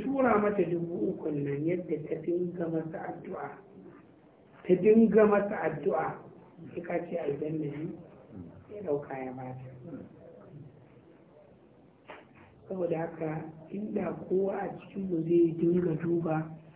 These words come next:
abin da zai yi, zai ba da gudunmawa. Babban matsala da take damun mu shi ne da yawa idan aka yi maganar ba da taimako, farkon abin da yake zuwa mana shi ne masu kuɗi. Kuma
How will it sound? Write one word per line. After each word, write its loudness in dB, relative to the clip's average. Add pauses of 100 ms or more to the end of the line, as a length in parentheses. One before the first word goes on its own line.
(160)
abin -2
da -2
zai -4 (100)
yi, -2
zai -2
ba -6
da -6
gudunmawa. -10 (680)
Babban 6
matsala 6
da 4
take -2
damun -2
mu -4
shi -10
ne -4 (1500)
da 4
yawa 4
idan -2
aka -4
yi 0
maganar -4
ba -4 (100)
da 0 (140)
taimako, -4 (100)
farkon -4
abin -2
da 2
yake -4
zuwa -4
mana -8
shi -16
ne -6
masu -12
kuɗi. -16 (1900)
Kuma 4